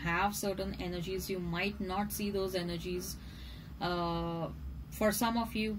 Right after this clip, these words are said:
these energies are present in form of people around you. Okay? But there are energies in and around you which are actually pulling you down.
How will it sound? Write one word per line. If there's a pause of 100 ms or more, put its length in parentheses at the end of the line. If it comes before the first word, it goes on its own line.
these
energies
are
present
in
form
of
people
around
you. (1040)
Okay? (440)
But
there
are
energies
in
and
around
you (380)
which
are
actually
pulling
you
down.